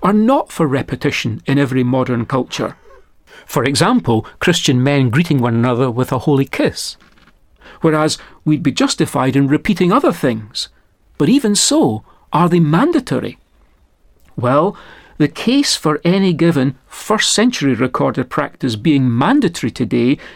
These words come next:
is strongest when it forms part of a consistent,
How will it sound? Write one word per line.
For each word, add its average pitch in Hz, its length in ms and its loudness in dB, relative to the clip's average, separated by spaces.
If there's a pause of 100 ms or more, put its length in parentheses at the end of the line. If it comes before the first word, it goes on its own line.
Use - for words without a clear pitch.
(120)
is 175 160 4
strongest 220 1000 0 (120)
when 156 420 0 (460)
it - 140 0
forms 185 400 2
part 180 420 0
of 139 100 -4
a 135 180 -8
consistent, - 800 -2